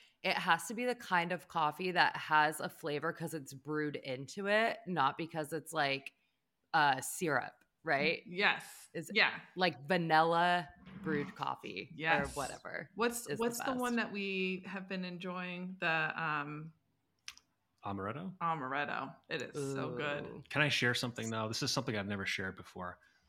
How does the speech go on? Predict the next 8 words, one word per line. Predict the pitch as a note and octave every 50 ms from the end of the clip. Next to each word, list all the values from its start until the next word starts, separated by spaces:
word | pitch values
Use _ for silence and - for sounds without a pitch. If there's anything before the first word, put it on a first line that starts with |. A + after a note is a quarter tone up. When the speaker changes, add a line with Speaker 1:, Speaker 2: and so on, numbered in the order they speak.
| _ _ _ _ _ _ - D#3+
Speaker 1:
Yes, | D#3 D3 C3 C3 - - - - -
please. | - F#3 F3 C#3 C3 - D3+ - - - - _ _ _ _ _ _ _ _ _ _ _ _ _ _ - - - - - C3+ A2+
Speaker 3:
About | G#2 A2 G2 G2 F#2 - -
three | - - A#2+ A2+ B2 C3 C3+
years | C#3+ C#3+ C3 A#2+
ago, | G#2+ G#2 G2+ G2
I | F#2+
discovered | F2+ F#2+ F#2 - - - B2 A2+ G2 G2 F#2+ F#2 F#2 F2 E2+